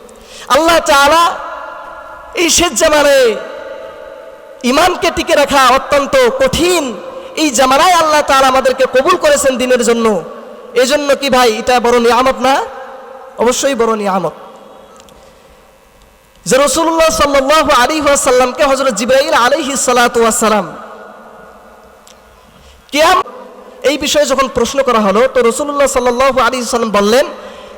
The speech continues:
"কিয়ামত কোন দিন হবে আমি জানি না।" বাস।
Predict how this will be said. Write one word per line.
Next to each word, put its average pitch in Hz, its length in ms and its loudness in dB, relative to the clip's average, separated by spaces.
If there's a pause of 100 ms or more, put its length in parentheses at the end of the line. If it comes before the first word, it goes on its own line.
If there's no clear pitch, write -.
(140)
"কিয়ামত 311 400 2
কোন 277 180 0
দিন 269 160 -2
হবে 220 400 2
আমি 240 180 -2
জানি 196 300 -2
না।" 160 120 -8 (500)
বাস। - 520 -2